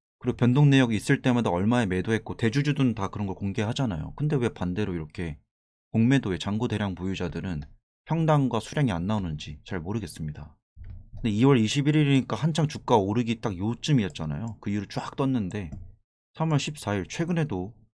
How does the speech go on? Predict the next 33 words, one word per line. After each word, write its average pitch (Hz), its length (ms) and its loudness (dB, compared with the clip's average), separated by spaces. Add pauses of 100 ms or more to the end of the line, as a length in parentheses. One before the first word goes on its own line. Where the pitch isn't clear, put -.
추가적인 147 420 0
공매도를 101 380 -2
쳤다라고 147 420 0
좀 90 140 -4
보고 90 240 -4
있고 78 400 -10 (560)
그리고 120 200 0
최근에 160 600 4
모간 113 340 8
스탠리도 139 480 4
보이는데 113 720 4 (300)
사실 156 220 4
모간 120 300 6
스탠리는 175 300 4
원래 131 540 6
공매도로 123 460 4
좀 107 160 0
유명한 113 360 4
애들이죠. 90 580 -2
골드만삭스, 117 800 0
모간 98 320 2
스탠리가 107 380 -2
특히나 - 380 -2
국내에서 107 600 2
공매도를 98 400 0
좀 92 120 -2
많이 87 200 2
칩니다. 76 500 -2 (800)
거기에 110 260 2
한투가 151 360 2
같이 - 180 -2
껴있는 147 360 4
거죠. 78 320 -4